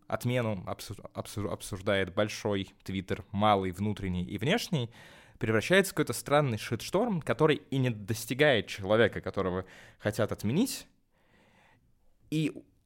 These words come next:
неожиданно откуда-то возникает отмена, а как мы понимаем, разговор об отмене, когда основания отмены нет, очень сильно мешает и вредит людям, у которых такие основания есть.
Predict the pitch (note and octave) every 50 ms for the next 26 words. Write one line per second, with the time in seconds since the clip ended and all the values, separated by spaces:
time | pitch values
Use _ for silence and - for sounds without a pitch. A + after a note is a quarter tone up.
0 | _ _ - C3 C#3 D3 D3 C#3 - F3+ G3 D3 C#3 C3+ C3 - - - D3 B2+
1 | - B2+ A2 A2 A2 A2+ A#2+ A2+ - B2+ A#2+ A2 - - - - - - C#3+ F#3+
2 | A#3+ A#3 F3 C#3+ - - - - A2 - D3 - - C3+ A#2+ - - - B2 A2+
3 | A2+ C3+ F3+ G#3+ G#3 F3 C3+ A#2 G#2 A#2 G#2+ A2+ D3 D#3+ D3+ C3 A#2+ A2 - -
4 | - A#2 A2 - - A2 - - A#2+ C#3 C#3 B2 A2 G2+ G2 F#2 - _ - -
5 | - - - - F#2+ G#2+ C3 B2 - - A2 A2 C3 C3 B2 A#2+ A2+ - - B2
6 | A2+ A2 G#2 C3+ F#3+ C4+ - - - - - - - - C3+ C3 - - - -
7 | E3 D3+ C#3+ A#2+ A#2+ A#2 - - D3 C3+ B2 A#2 - - - G#2 A2+ A2 A2 B2+
8 | A#2+ - - - - - - A2 A#2 E3+ A3+ G#3+ G#3+ D#3+ C3+ - - - D3 C#3
9 | - A#2+ - - C#3+ - G#2 - - G#2 A2 C3+ C3 B2 A2+ F#2+ D2+ - - -
10 | -